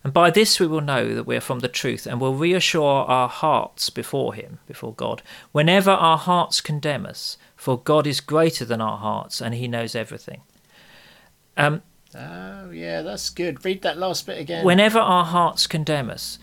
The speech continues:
Speaker 1: for God is greater than our hearts and he knows everything."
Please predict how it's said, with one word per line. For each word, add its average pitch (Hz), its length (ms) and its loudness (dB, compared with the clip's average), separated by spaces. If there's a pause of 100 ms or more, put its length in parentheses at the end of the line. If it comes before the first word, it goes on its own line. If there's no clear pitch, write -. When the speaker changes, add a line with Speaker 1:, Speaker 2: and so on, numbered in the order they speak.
(120)
Speaker 1:
for - 160 -2
God 156 220 4
is 156 140 2
greater 175 400 2
than 175 160 -2
our 165 160 0
hearts 110 500 -6
and 117 120 -6
he 131 140 -4
knows 123 280 -2
everything." 117 400 -6